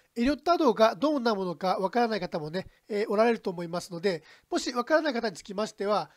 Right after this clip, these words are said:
こちらのですね、えー、方にテキストと、あの、図でですね、エリオット波動の概略について説明しておりますので、こちらにですね、えー、目を通していただければと思います。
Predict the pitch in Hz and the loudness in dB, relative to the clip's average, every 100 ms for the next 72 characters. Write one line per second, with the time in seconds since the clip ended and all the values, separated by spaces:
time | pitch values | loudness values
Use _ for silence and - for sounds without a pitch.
0 | _ - 226 302 330 233 - 202 - - | _ -8 -6 -2 -2 -2 -4 -6 -6 -8
1 | 226 226 220 196 254 180 - 277 269 - | -4 -2 -2 -2 -6 -8 -8 -6 -6 -8
2 | 196 160 _ 226 180 - _ - 202 151 | -10 -12 _ -2 -2 -6 _ -14 -12 -10
3 | 190 233 185 190 196 - _ 240 254 277 | -6 -4 -4 -8 -8 -10 _ -4 -2 0
4 | 233 185 175 196 190 196 170 220 208 226 | -2 -6 -8 -8 -8 -8 -4 -2 -2 -6
5 | 202 220 - 175 147 208 190 196 185 185 | -8 -10 -10 -12 -14 -12 -10 -8 -10 -10
6 | 170 208 - - _ _ 254 302 294 294 | -4 -4 -4 -8 _ _ -8 -4 -2 -2
7 | 214 208 208 - - 220 214 220 214 196 | -4 -4 -6 -8 -6 -2 -2 0 -2 -2
8 | 190 185 - 226 - 190 - 180 175 240 | -4 -6 -6 -6 -4 -8 -8 -8 -2 2
9 | 220 170 143 143 - | 2 0 -10 -12 -16